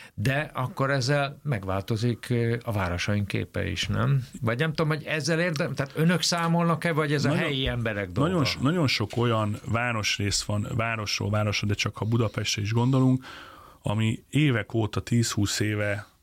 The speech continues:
Speaker 2: ö, hogy mondjam, ott pusztul, romlik, gazosodik, le van, le van kerítésezve körbe, ugye,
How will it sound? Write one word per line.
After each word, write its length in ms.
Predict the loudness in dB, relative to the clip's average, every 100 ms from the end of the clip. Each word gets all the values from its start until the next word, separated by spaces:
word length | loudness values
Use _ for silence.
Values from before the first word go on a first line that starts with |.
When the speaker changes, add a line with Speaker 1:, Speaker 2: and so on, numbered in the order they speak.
| _ _ -8
Speaker 2:
ö, 220 | -4 -2 -2 -6 -10 -20 -20 -4
hogy 160 | 0
mondjam, 380 | 2 2 0 0
ott 340 | -4 -6 -12 -4
pusztul, 540 | 0 0 -2 -6 -6 -10 _ _
romlik, 640 | -2 0 0 -4 -8 -14 -20 _ _ _ _ _ -12 -10 -10 -10 -4
gazosodik, 960 | -2 0 -2 -2 -2 -4 -8 -12 -14 -14 -14 -10 -8 -4
le 160 | -2 -2
van, 400 | -2 -6 -8 -12 -20 _ -20 -20 _ _ -14 -8
le 160 | -4 -2
van 340 | -2 -2 -4 -8 -10 -10 -8 -8 -8 -8
kerítésezve 920 | -8 -8 -6 -4 -2 -4 -4 -6 -4
körbe, 580 | -2 -2 0 -2 -4 -8 -10 -6
ugye, 320 | -4 -4